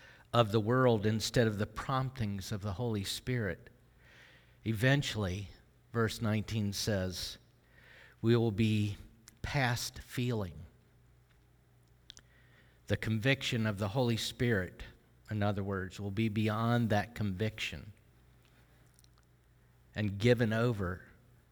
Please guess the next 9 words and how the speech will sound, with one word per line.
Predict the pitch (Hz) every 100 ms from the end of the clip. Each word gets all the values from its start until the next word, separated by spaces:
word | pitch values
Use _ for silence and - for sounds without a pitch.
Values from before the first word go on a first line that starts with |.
| -
it | 120
says | - 120 113 101
in | 107 98 98 -
some | - 139 131 120 107 - - - - - - - - -
translations, | - 127 113 107 107 107 107 - 104 127 - -
lewdness, | 113 117 139 127 104 98 87 - - - - - - - - - _ - - - - - - -
to |
all | 120 123 135
forms | 131 147 139 127 117 113 -